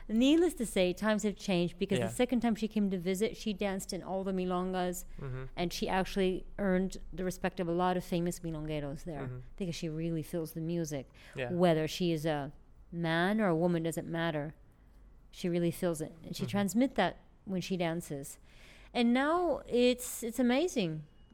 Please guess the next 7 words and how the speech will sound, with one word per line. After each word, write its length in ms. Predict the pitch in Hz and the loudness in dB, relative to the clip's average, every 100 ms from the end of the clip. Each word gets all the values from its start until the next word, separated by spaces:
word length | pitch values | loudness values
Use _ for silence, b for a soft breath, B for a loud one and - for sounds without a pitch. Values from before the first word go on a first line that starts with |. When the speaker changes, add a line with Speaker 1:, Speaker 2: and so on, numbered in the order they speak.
| - | -2
Speaker 1:
Um, 640 | 208 202 202 202 208 202 185 - - - - - - - - - - - - - - - - - - - - | 4 6 6 4 0 -2 -6 -16 -20 -20 -20 -20 -20 -20 -20 -20 -20 -20 -20 -20 -20 -20 -20 -20 -20 -12 -2
in 100 | 233 | 4
fact, 220 | 240 240 | 6 8
gay 160 | 254 | 8
marriage 360 | 262 247 269 294 | 8 8 6 4
was 120 | 233 | 0
passed, 640 | - 220 220 - - - | 2 2 2 -2 -6 -6